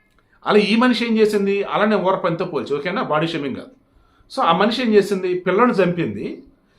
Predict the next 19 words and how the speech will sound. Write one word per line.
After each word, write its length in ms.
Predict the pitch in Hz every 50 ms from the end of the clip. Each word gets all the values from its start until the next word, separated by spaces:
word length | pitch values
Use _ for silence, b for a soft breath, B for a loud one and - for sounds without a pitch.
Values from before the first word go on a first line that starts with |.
| _ _ _ 151
ఈమె 180 | 180 214 269
కోసుకోవాలి, 600 | 247 - 214 247 269 254 262 254 247 233 214 214
చచ్చిపోతామని 560 | 208 202 202 - 202 202 - - 220 226 208
చెప్పేసి 220 | 202 196 208 208 -
కోసుకుంటే 480 | - 180 190 185 - 185 180 180 214
భయం 300 | 151 117 120 151 180 196
వేసేసి 520 | 190 190 175 180 180 165 170 226 214 170 131
అల్లాడిల్లాడిపోయి 1200 | 110 101 - - 123 131 143 156 156 151 156 151 151 147 143 143 - 170 233 254 226 - - - - _ _ _ _ _ -
కోసుకోవాలి. 460 | 147 151 139 - - - - - - _ _ _ _ - _ _ _ _ _ _ _ _ _ _ _ _ -
ఇంకేం 300 | 147 165 160 220 214 220
చేసింది? 680 | 220 220 214 214 208 202 202 196 196 196 190 190 190 - - _ _ _ _ _ _ _ _ _ _ _ _ _ _ _ _ _ _ _ _ _ _ _ -
ఆ 120 | 117 123 123
డే 640 | 107 101 98 95 - 208 247 240 156 - - - -
ఏడవ 420 | 135 165 196 214 226 226 220 208
తారీఖు 220 | 208 208 202 190 196
పగలల్లా 600 | 190 190 170 156 165 180 196 208 240 262 262 233 - - -
పిల్లోడి 320 | 175 175 190 214 214 208
శవంతోనే 500 | 202 202 175 165 190 190 196 208 214 240
ఉంది. 280 | 233 185 147 107 -